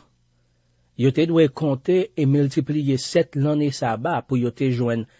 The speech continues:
49 lanne, epi yo te dwe dezinye lanne ki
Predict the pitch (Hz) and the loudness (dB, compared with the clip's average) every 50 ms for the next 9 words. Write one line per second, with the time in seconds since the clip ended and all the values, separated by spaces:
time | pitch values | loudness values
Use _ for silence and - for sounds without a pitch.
0 | _ _ _ - - 123 - 127 123 123 - 123 113 107 - - 123 123 131 139 | _ _ _ -4 -4 -4 -2 -4 -6 -4 -4 -4 -4 -4 -4 -2 0 0 0 0
1 | 139 127 95 - _ _ _ _ _ _ _ _ _ _ _ _ - 104 101 - | 0 -2 -4 -6 _ _ _ _ _ _ _ _ _ _ _ _ -8 -8 -6 -4
2 | - 185 208 196 - _ _ _ _ _ 123 131 135 - 160 143 131 131 135 139 | -2 -2 -2 -2 -4 _ _ _ _ _ 0 0 2 2 2 0 2 2 4 4
3 | 139 135 127 - _ _ _ - 139 131 123 156 147 139 123 123 135 147 147 151 | 4 4 2 -2 _ _ _ -4 0 4 6 6 6 6 6 2 2 2 2 2
4 | 185 220 190 151 139 127 127 123 117 127 147 156 - 180 | 2 2 2 2 2 2 2 2 0 0 -2 -2 -2 -2